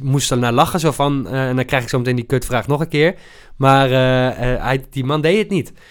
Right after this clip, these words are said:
Maar ik dacht, dit is, dit is Bram van Polen die zegt dat dit wel wellicht, wellicht helemaal niet zijn laatste seizoen is. Zou, gaan we even helemaal op de situatie vooruitlopen? Misschien zien we het wel helemaal verkeerd. Zou je nog een jaar van Polen willen?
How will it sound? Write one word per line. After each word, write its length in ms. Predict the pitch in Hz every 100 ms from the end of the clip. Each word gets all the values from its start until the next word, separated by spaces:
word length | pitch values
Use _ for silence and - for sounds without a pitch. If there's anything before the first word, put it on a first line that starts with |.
| -
Maar 140 | 131 -
ik 180 | 240 -
dacht, 300 | 143 165 -
dit 140 | 226
is, 240 | 220 - -
dit 200 | 160 208
is 160 | 214 -
Bram 240 | - 202
van 100 | 185
Polen 280 | 190 190 185
die 140 | 165
zegt 300 | 156 175 175
dat 100 | -
dit 180 | 156 160
wel 260 | 165 160 160
wellicht, 280 | 156 156 -
wellicht 300 | 139 151 151
helemaal 200 | 156 147
niet 80 | 143
zijn 120 | 143
laatste 260 | 139 127 127
seizoen 300 | 120 214 147
is. 220 | 87 - - _ _ _ _ _ _ _ -
Zou, 240 | - 82 - - - - -
gaan 240 | - 175
we 60 | 170
even 220 | 151 131
helemaal 400 | 170 175 156 131
op 180 | 151 131
de 60 |
situatie 420 | - 151 143 143
vooruitlopen? 360 | - 143 143 139
Misschien 220 | 135 170
zien 100 | 147
we 60 | 175
het 80 | 147
wel 100 | 151
helemaal 220 | 180 160
verkeerd. 300 | - 131 123
Zou 120 | 214
je 60 | 226
nog 100 | 226
een 80 | 220
jaar 220 | 208 202
van 120 | 202
Polen 260 | 202 202 185
willen? 240 | 202